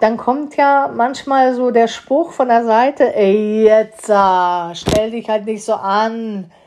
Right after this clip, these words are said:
ist doch nur ein Hund, hol dir halt einen neuen.“ Diese Menschen verstehen es nicht. Die verstehen diese, diese Bindung nicht,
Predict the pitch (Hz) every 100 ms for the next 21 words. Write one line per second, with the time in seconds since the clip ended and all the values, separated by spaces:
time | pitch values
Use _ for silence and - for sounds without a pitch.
0 | _ 240 233 247 240 240 254 240 220 277
1 | 294 269 190 247 294 254 254 262 233 240
2 | 294 285 240 185 170 165 _ _ _ _
3 | _ _ _ _ _ _ _ _ _ _
4 | _ _ _ _ - _ - 226 262 247
5 | 277 - 262 - 233 - 247 277 240 202
6 | - 180 - 170 165 _ _ 226 208 220
7 | - 247 269 240 208 226 202 220 196 185
8 | 254 262 214 196 185 -